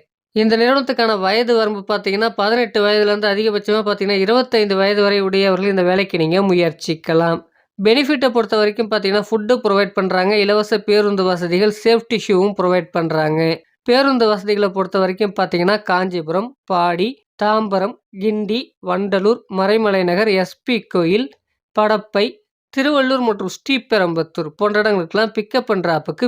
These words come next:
பேருந்து வசதிகளும் இருக்கு. இந்த நிறுவனத்துல டியூட்டி ஹவர்ஸ் பார்த்தீங்கன்னா, எட்டு மணி நேரம் வேலை நேரமாக இருக்கும் அப்படின்றதும் கொடுக்கப்பட்டிருக்கு.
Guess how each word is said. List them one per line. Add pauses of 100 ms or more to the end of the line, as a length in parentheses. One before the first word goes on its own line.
பேருந்து
வசதிகளும்
இருக்கு. (300)
இந்த
நிறுவனத்துல
டியூட்டி
ஹவர்ஸ்
பார்த்தீங்கன்னா,
எட்டு
மணி
நேரம்
வேலை
நேரமாக
இருக்கும்
அப்படின்றதும்
கொடுக்கப்பட்டிருக்கு.